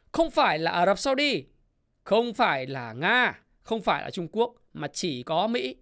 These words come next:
giải quyết được vấn đề về lạm phát đó thôi. Và thực sự với các bạn rằng là trong quá trình đó thì các bạn cần phải làm gì? Các bạn cũng sẽ phải đối mặt với lại câu chuyện về chi phí, về cost of capital.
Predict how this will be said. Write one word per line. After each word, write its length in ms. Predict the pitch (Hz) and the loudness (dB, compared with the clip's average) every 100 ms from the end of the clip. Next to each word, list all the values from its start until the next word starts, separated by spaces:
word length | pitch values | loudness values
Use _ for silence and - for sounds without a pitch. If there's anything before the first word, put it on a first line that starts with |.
| _ | _
giải 160 | 156 - | -12 -8
quyết 100 | 226 | -6
được 120 | 185 | -6
vấn 100 | 156 | -4
đề 120 | 185 | -2
về 60 | 151 | -4
lạm 140 | 156 | -6
phát 140 | 190 208 | -6 -4
đó 120 | 165 | 2
thôi. 240 | 233 185 - _ _ _ _ _ | 4 2 0 _ _ _ _ _
Và 280 | 170 185 180 | 0 2 2
thực 160 | 208 | 0
sự 200 | - 240 | 0 0
với 100 | 180 | 0
các 100 | 214 | 0
bạn 220 | 254 - 170 | 0 0 -2
rằng 200 | 160 156 | -4 -2
là 180 | 147 - _ _ _ _ _ _ _ - | -4 -4 _ _ _ _ _ _ _ 0
trong 140 | 247 | 2
quá 120 | 240 240 | 2 2
trình 160 | 196 | 0
đó 320 | 165 170 214 - _ _ - | 4 4 2 -6 _ _ -4
thì 80 | |
các 100 | 196 | 0
bạn 140 | 277 202 | 0 0
cần 100 | 175 | -4
phải 100 | 147 | -4
làm 180 | 135 120 | -6 -8
gì? 100 | 131 - _ _ _ _ _ _ | -10 -12 _ _ _ _ _ _
Các 80 | 247 | 0
bạn 200 | 269 202 | 0 -2
cũng 80 | 226 | -6
sẽ 120 | 240 | -4
phải 160 | 240 | -4
đối 160 | 165 156 | -2 -2
mặt 200 | 240 226 _ _ | -2 -2 _ _
với 280 | 156 151 156 | -12 -8 -6
lại 180 | 202 - | -6 -6
câu 200 | 190 180 | -6 -6
chuyện 240 | - - - _ | -6 -8 -10 _
về 160 | 143 131 | -12 -10
chi 280 | - 247 247 | -4 -4 -4
phí, 340 | - 180 185 - _ _ _ | -4 -4 -4 -10 _ _ _
về 180 | - 151 | -14 -14
cost 300 | 135 269 285 | -6 -4 -2
of 40 | 214 | -4
capital. 420 | - 220 208 | -4 -4 -4